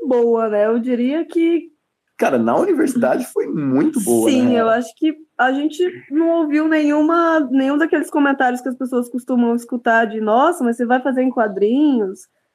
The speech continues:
Speaker 1: Vai desperdiçar apuração?" Porque foram coisas que a gente já ouviu. Mas acho que dentro da universidade a recepção foi muito boa.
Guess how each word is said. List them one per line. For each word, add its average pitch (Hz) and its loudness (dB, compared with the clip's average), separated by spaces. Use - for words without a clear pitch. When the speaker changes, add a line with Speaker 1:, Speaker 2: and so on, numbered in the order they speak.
Speaker 1:
Vai 226 2
desperdiçar 247 0
apuração?" 247 2
Porque 240 -2
foram 262 2
coisas 269 2
que - -2
a 269 0
gente 302 2
já 277 2
ouviu. 220 0
Mas 240 2
acho 262 0
que 285 0
dentro 277 0
da 320 0
universidade 269 2
a - 0
recepção 277 -6
foi 277 -4
muito 254 0
boa. 190 0